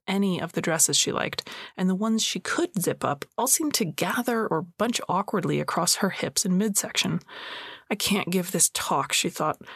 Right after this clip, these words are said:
"I'm too fat to get up in front of those people." She hurried into her car and burst into tears.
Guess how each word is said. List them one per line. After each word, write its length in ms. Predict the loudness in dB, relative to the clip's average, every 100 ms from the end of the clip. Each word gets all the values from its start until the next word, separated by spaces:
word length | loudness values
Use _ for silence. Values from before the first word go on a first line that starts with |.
| -20 -4
"I'm 100 | 0
too 140 | 2 0
fat 440 | 0 0 0 0
to 100 | -2
get 140 | 0 0
up 120 | 0
in 60 |
front 220 | 0 0 0
of 80 |
those 160 | 0 -2
people." 520 | -4 -4 -2 -2 -4 -14 _ _
She 160 | -4
hurried 340 | 0 0 0 0
into 180 | -2 -2
her 80 |
car 260 | -2 0 2
and 200 | 2 0
burst 340 | -2 2 2
into 220 | 2 0 0
tears. 500 | -4 -2 0 0